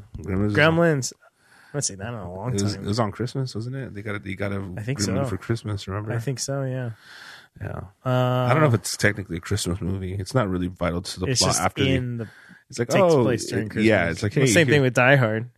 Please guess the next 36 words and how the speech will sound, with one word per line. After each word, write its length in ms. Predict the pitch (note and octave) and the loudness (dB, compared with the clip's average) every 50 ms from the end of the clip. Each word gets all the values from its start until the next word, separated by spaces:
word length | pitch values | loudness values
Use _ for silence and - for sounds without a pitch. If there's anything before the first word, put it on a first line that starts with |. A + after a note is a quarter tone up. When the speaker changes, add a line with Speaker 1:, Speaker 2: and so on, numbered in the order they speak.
| _ _ - | _ _ -8
Speaker 1:
No, 280 | - A2 C3+ C#3+ D3 D3 | 0 4 6 6 6 6
Die 180 | B2+ C3+ C#3+ C#3+ | 6 4 4 4
Hard's 240 | C#3+ C3+ C3+ C3 - | 4 2 0 0 -4
pretty 320 | - B2+ A2 G#2 G2+ G2+ | -4 0 0 2 2 0
Speaker 2:
It 80 | G#2 B2+ - _ _ - - - - - | -2 -4 -8 _ _ -16 -8 -6 -2 2
Speaker 1:
it 40 | |
Speaker 2:
takes 220 | - - E3 - - | 4 4 4 4 2
place 320 | - - C3+ B2+ A#2 - | 0 2 2 2 2 0
at, 120 | A#2+ - - _ - - - - | -4 -6 -8 _ -20 -20 -12 -2
at 120 | - B2 A#2 | 2 2 2
a 40 | |
Christmas 320 | A#2 - E3 D3+ - B2+ - | 6 6 6 6 6 0 -2
party. 400 | - A#2+ A2 G#2 A2+ A#2+ B2 A#2 - _ _ _ _ _ _ - - _ - | -2 -4 -2 -2 -4 -4 -6 -8 -10 _ _ _ _ _ _ -20 -20 _ 2
Speaker 1:
Oh 120 | G#2+ A2 | 4 4
yeah, 160 | A2 A2+ A#2 | 6 6 4
and 140 | A#2+ A#2+ A#2+ | 4 4 2
he 100 | D3+ C#3 | 2 4
gets, 200 | B2 C3+ B2+ - | 4 4 2 4
he 120 | - C3 | 0 -4
comes 280 | B2 - D#3+ D#3 D#3 - | 0 0 0 0 0 0
into 180 | C3+ G#2+ G2 F#2 | 0 -2 0 2
town 240 | - A#2+ G#2 G2+ | 2 2 2 2
because 480 | F#2 G2 F#2 - - D#3 E3+ F#3+ D#3+ B2+ | -2 -6 -10 -2 4 4 4 6 4 2
of 200 | A2+ G2+ G#2 - - _ _ _ _ _ | 0 -4 -6 -12 -20 _ _ _ _ _
Christmas. 460 | - F#2+ F2+ - F#2 E2+ F2+ F2+ D3 | -4 -2 -2 -2 -2 -4 -2 2 4
Speaker 2:
Yeah. 340 | D3 C#3+ B2+ A#2+ A#2 A#2 A#2 - - _ _ _ _ | 6 6 6 4 2 -2 -4 -8 -12 _ _ _ _
Speaker 1:
So 260 | - - G#2+ G#2 G#2+ | 0 2 4 4 4
it's 160 | A2 - - | 4 2 4
a 40 | F3+ | 4
little 160 | A3 G#3 G3+ | 6 8 8
bit 100 | F#3+ F3 | 6 6
more 220 | F3+ F3 E3+ D#3 D#3 | 6 6 6 4 4
crucial 500 | - - - D3+ C#3 - - B2+ G#2+ G2+ | 4 2 2 2 2 4 2 2 2 2
to 100 | G2+ G2 | 0 0
the 120 | F#2+ F#2 | -2 -2
plot, 320 | - - G#2+ G2 F#2 - | 0 2 2 2 2 -2